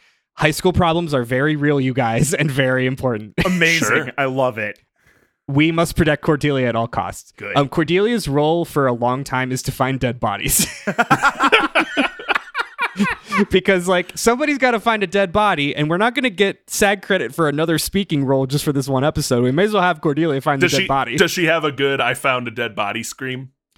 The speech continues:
Speaker 3: 'Cause that's
Speaker 1: Uh, she
Speaker 3: part of it,
Speaker 1: does.
Speaker 3: too.
Speaker 1: She does.
Speaker 2: Yeah.
Speaker 1: And, and once she gets in on the bit, it's even better.
Speaker 3: <laughs> Good.
Speaker 1: Uh, but right now, she's just a cool girl, cool bully girl.
Speaker 2: Sure.
Speaker 1: And then to Buffy's immediate right,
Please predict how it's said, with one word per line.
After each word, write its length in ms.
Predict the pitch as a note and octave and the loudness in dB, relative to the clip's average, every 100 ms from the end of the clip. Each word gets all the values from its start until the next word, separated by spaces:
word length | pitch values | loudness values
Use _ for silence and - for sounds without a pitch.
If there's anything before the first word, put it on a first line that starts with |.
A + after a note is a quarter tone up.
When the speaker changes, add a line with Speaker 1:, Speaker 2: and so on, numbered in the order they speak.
| _ | _
Speaker 3:
'Cause 120 | - C#3 | -6 0
that's 200 | D3+ D3 | 2 2
Speaker 1:
Uh, 40 | |
she 180 | C3+ - | 0 0
Speaker 3:
part 60 | D3 | 2
of 60 | |
it, 40 | B2+ | 0
Speaker 1:
does. 100 | C3+ | 0
Speaker 3:
too. 240 | C3 G#2 | -2 -2
Speaker 1:
She 200 | G2 F3 | 0 0
does. 360 | D#3+ C3+ B2+ B2 | 2 2 2 0
Speaker 2:
Yeah. 20 | A#2 | -2
Speaker 1:
And, 140 | C3+ C#3 | -2 -2
and 240 | C#3+ C#3 | -2 -2
once 260 | C#3 E3 D#3+ | -2 0 0
she 140 | - | 0
gets 240 | D#3 C#3+ - | 0 -2 -2
in 180 | C3+ B2+ | 0 2
on 160 | B2 | 2
the 80 | A#2+ | 0
bit, 420 | - A2+ B2 - - | 0 -2 -2 -4 -4
it's 220 | B2+ - | -2 0
even 200 | C3 G#2+ | -2 -2
better. 300 | G2 - D#2+ E3+ - - - _ | -6 -8 -8 -10 -10 -16 -20 _
Speaker 3:
<laughs> 480 | _ _ _ _ _ | _ _ _ _ _
Good. 140 | - G#2 | -2 2
Speaker 1:
Uh, 160 | B2+ A#2+ | 2 4
but 140 | D#3 | 2
right 200 | D#3+ F3+ | 2 0
now, 240 | E3+ D#3 D3+ | 2 0 0
she's 320 | - C#3+ C3 | 0 -4 -4
just 260 | C#3+ - - | -4 -4 -6
a 20 | |
cool 260 | - C3+ | -2 -2
girl, 280 | A2 F#2 - - | -2 -8 -16 -4
cool 160 | C#3+ B2 | -2 0
bully 260 | A#2+ G#2 | 0 -2
girl. 220 | F#2+ - _ | -6 -16 _
Speaker 2:
Sure. 400 | - A2+ G#2 F#2+ - _ _ _ - | -10 -4 -2 -4 -8 _ _ _ 0
Speaker 1:
And 200 | D3 D3+ | 2 2
then 260 | D#3 D3+ C#3+ | 2 0 -4
to 320 | - D3+ C3 | 0 2 2
Buffy's 440 | - F3+ G3+ F3+ | 2 0 2 0
immediate 500 | D3 C#3+ G#3 G#3 D#3 - | 0 0 -2 0 -2 -2
right, 360 | G#2+ G#2 G#2 | -4 -4 -6